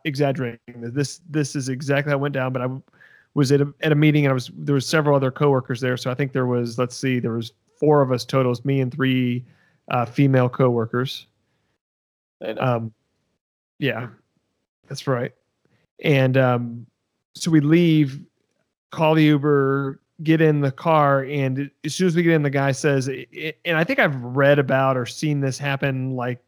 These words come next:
Speaker 1: either in a movie or something, but this, this is, this is not a joke. Like, this is what happened. And the guy said, "Hey, I'm a, I'm a local stand-up comedian. Um, do you guys mind while we're driving if I just try out some of my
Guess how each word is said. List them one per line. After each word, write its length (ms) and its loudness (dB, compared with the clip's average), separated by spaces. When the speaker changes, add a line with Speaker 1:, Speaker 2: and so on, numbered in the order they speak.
Speaker 1:
either 260 2
in 60 2
a 40 0
movie 460 6
or 140 2
something, 240 -2
but 120 0
this, 160 2
this 280 -2
is, 240 -6
this 220 -2
is 120 -6
not 220 2
a 60 0
joke. 320 -2
Like, 140 -8
this 120 -4
is 80 -6
what 140 -2
happened. 220 -2
And 80 -4
the 60 -4
guy 200 0
said, 520 0
"Hey, 260 4
I'm 340 -4
a, 280 0
I'm 120 0
a 80 4
local 340 2
stand-up 440 -4
comedian. 840 -4
Um, 680 -6
do 100 -4
you 120 2
guys 280 2
mind 360 0
while 160 0
we're 100 -2
driving 420 -2
if 100 -10
I 100 -6
just 220 -8
try 320 0
out 220 -6
some 140 -4
of 80 -2
my 380 -4